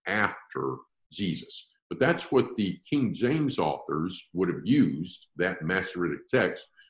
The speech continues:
for their Old Testament. Well, then you also have the Catholic Church had the Douay-Rheims version from the Latin. Uh, then later you have the American Standard Version.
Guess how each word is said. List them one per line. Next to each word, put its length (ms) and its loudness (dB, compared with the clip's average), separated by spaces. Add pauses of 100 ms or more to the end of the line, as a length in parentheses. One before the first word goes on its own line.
(200)
for 100 2
their 180 8
Old 240 2
Testament. 480 -2 (480)
Well, 320 8 (100)
then 180 4
you 140 2
also 380 4
have 360 4 (120)
the 60 -4
Catholic 580 0
Church 520 2
had 180 0
the 60 -4
Douay-Rheims 840 2
version 380 -4 (560)
from 200 2
the 80 2
Latin. 560 0 (440)
Uh, 340 6 (320)
then 240 6
later 200 8
you 80 2
have 280 4
the 80 0
American 480 4
Standard 560 0
Version. 360 -4